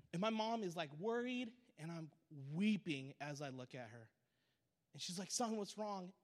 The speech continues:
And I couldn't say anything because there was just a warm stream running down my leg. This was my epic fail. This was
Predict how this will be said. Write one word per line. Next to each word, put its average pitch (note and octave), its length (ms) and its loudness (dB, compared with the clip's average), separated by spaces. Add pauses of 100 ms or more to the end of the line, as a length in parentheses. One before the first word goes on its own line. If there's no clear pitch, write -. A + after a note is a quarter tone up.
And D#3 200 -4
I E3 140 -6 (160)
couldn't F#3 240 0 (100)
say E3+ 380 -4
anything D#3+ 640 -6 (580)
because C3 360 -8
there C3 140 -6
was B2+ 120 -8
just C3 220 -10
a A2+ 60 -10
warm B2+ 400 -10
stream A#2+ 540 -8
running A#2 320 -6
down A2+ 260 -6
my A2+ 120 -6
leg. G2+ 380 -12 (3500)
This C4+ 380 12
was A#3+ 260 8
my G#3+ 260 6
epic F#3+ 300 0
fail. B2+ 320 0 (1800)
This C#4+ 640 8
was G#3 640 6